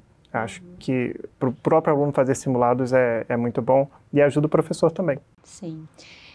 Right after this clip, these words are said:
Speaker 2: Você acha de extrema importância fazer revisão?
Speaker 1: Acho. <laughs> Eu, eu gosto bastante. Eu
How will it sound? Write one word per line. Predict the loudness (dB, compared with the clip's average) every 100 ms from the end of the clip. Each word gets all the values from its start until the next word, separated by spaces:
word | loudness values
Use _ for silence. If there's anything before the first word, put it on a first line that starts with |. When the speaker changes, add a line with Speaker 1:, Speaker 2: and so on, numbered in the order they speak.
| -6
Speaker 2:
Você | -4 -4 2 4 6 6 6 6
acha | 4 2 4 6 4
de | 0
extrema | 0 2 2
importância | 2 0 0 -4 -2
fazer | -2 -2
revisão? | -2 -2 0 2 0 -4 _ _ _
Speaker 1:
Acho. | -6 -6 -8 -12 -12 _ -8 0 0 2 0
<laughs> | -2 -2 -2 -2 -8 0
Eu, | 4 4 4 2
eu | 2 4
gosto | 4 2 0
bastante. | -2 0 -2 -2 -4 -14 -16 -4
Eu | 4 4 4